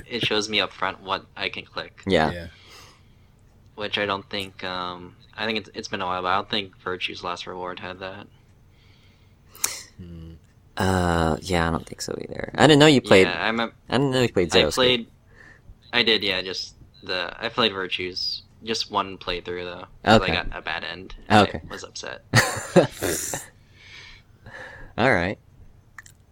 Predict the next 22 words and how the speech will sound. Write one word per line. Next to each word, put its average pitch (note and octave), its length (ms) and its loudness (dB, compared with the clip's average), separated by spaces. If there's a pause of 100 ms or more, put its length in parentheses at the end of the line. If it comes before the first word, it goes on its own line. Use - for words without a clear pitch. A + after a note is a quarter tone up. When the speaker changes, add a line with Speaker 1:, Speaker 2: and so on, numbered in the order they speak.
(100)
Speaker 2:
Well, A2 280 10
I A2 100 4
mean, A#2 100 10
Speaker 1:
Um, G#2+ 60 8
Speaker 2:
that A2 160 10
game G#2 140 4
has F#2 200 2
multiple F2 500 0
endings. D#2 540 -4 (120)
Like, - 320 -4
you, G2+ 360 6
you G#2 140 4
have F#2+ 260 8
to - 80 0
play F2 260 6
all E2 260 4
of D#2+ 60 0
them E2 160 -2
to - 100 -8
get D2+ 220 -2
to D#2+ 320 -2 (160)
everything. D#2+ 560 -4